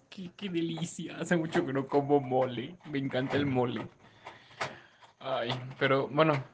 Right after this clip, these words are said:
ya, ya entendí. O sea, no cenaste tal cual, simplemente comiste demasiado en casa de tu tía. Ya eso tiene mucho sentido. Excelente, ya comprendí. Creo que por ahí en Blu-ray tengo de la uno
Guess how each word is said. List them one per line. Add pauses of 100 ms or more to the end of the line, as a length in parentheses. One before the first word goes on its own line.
ya,
ya
entendí.
O
sea,
no
cenaste
tal
cual,
simplemente
comiste
demasiado
en
casa
de
tu
tía. (240)
Ya
eso
tiene
mucho
sentido. (1400)
Excelente, (280)
ya
comprendí. (1900)
Creo
que
por
ahí
en
Blu-ray
tengo
de
la
uno